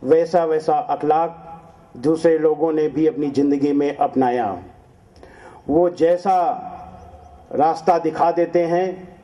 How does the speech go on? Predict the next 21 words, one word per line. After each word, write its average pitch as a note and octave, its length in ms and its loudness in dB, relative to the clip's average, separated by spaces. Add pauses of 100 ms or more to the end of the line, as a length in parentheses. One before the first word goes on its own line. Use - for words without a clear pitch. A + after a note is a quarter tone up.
(800)
सारी F3 580 0
इंसानियत, E3 720 0 (600)
दुनिया D#3+ 340 0
के D#3 180 -2
सारे D#3+ 340 0
इंसान D3 640 -2 (480)
उसी E3 240 4
रास्ते D3+ 380 -2
पर C#3 160 -6
चलने D3 360 0
लग C#3 160 -2
जाते B2 340 0
हैं। F#2+ 220 -12 (1160)
ऐसे D#3+ 280 0
ही D#3+ 220 0
थे D#3 440 -2 (460)
हजरत D#3 400 0
मोहम्मद D#3 420 0
सल्लल्लाहु C#3+ 720 0
अलैहि C3+ 200 2
वसल्लम, C3 540 0